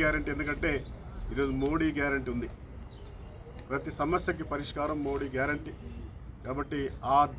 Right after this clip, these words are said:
ధీమాతోటి మేము కూడా చెప్తా ఉన్నాం, భారతీయ జనతా పార్టీ వల్లనే మరి కార్యక్రమాలు జరుగుతాయని చెప్పేసి ఈ సందర్భంగా నేను కోరుతూ, భారతీయ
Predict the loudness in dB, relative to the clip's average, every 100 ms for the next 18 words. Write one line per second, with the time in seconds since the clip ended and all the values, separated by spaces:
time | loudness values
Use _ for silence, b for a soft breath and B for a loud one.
0 | -10 -2 2 4 6 4 2 0 0 -2
1 | -2 -2 -2 -2 0 0 -4 -12 -16 -14
2 | -14 -14 -14 -14 -14 -12 0 2 4 0
3 | 0 0 0 0 0 0 2 0 -2 -10
4 | -14 -10 -4 0 4 6 4 0 -10 -14
5 | -14 -14 -14 -14 -14 -14 -14 -14 -6 -4
6 | 2 2 2 0 0 2 0 0 0 2
7 | 2 0 -2 -4 -6 -8 -8 -8 -4 -4
8 | 0 0 2 4 2 0 -8 -10 -8 -6
9 | -2 -2 -2 -4 -4 -10 0 2 2 0